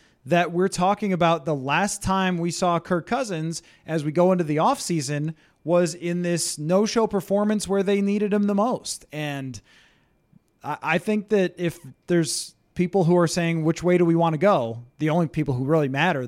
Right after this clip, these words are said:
the Wilfs, uh, that might be a, a tipping point for making a decision. And so that's how we walk out of this game. Um, it went from, if you win this one, you're a,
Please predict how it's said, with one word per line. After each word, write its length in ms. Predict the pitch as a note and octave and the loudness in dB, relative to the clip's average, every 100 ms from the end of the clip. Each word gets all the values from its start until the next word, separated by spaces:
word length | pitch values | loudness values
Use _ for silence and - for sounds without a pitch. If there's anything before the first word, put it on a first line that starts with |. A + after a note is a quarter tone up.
| - | -10
the 100 | - | -10
Wilfs, 480 | A2+ F#3 D#3+ - - - _ _ _ _ | -2 0 0 -2 -10 -12 _ _ _ _
uh, 120 | - B2 | -12 -4
that 200 | C#3+ E3+ | -4 0
might 320 | E3+ E3+ - - - _ | 0 0 -2 -14 -20 _
be 220 | D#3 D#3 | -2 2
a, 180 | D#3 D3 | 2 0
a 40 | D3 | 0
tipping 340 | F3+ F#3 F3 | 0 0 -2
point 260 | C#3 D3+ D3 | -2 -4 -4
for 100 | D3 | -4
making 340 | C#3+ D3+ D#3 | -4 -4 -6
a 40 | C#3 | -6
decision. 480 | C3 G3 G3+ B2 G#2 | -4 -2 -2 -4 -12
And 160 | A2+ | -12
so 140 | - C3+ | -10 -4
that's 240 | E3 F3+ | -2 0
how 120 | G3 | 0
we 140 | G3 F#3+ | 2 2
walk 300 | E3+ F#3+ F#3 | 2 2 2
out 200 | E3+ F3 | 0 0
of 100 | D3+ | -2
this 180 | E3 | -4
game. 460 | - F3 F3+ B2+ B2 - - _ _ C#3 | -2 0 0 -2 -8 -12 -20 _ _ -12
Um, 460 | B2+ B2 B2 B2+ - | -8 -8 -8 -10 -6
it 180 | E3+ F3+ | -4 0
went 220 | A3 B3 | -2 -2
from, 300 | - B3 G#3+ | 0 2 2
if 140 | G3+ | 2
you 80 | F#3+ | 0
win 220 | E3+ G3+ | 0 0
this 240 | A3+ A3 G3 | 0 -2 -2
one, 340 | G3+ A#3 A#3 | -2 0 0
you're 240 | F3 D3+ | 0 0
a, 100 | C#3+ | -2